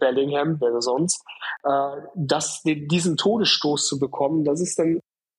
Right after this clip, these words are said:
schon traurig. Aber lass mal über Union quatschen. Was ist das bitte schön für eine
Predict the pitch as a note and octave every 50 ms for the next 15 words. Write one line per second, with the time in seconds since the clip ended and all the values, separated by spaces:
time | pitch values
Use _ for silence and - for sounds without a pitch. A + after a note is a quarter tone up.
0 | _ _ - - - - E3 D3+ D3 - - D3 D3+ D3 C#3 A#2 G#2 B2 C3 D3
1 | D3 C#3+ C3+ - - - - - - - - - - - C#3+ A3+ - - B3 G#3
2 | F#3+ F3+ F#3 F3 E3+ E3+ F3 E3+ D#3+ D#3+ F#3+ A#3+ A#3 A#3 - - C3+ C3 - -
3 | - C#3 C3+ C#3+ G3+ - - - - - - D#3+ D3 - - D3+ C3 D3 G3 G3
4 | - - - F3 F3 - E3 - - E3 D#3+ D#3+ D#3+ - D3 C3+ B2+ C3+ C3+ C3+
5 | D3 F3+ E3+ C#3+ C3 B2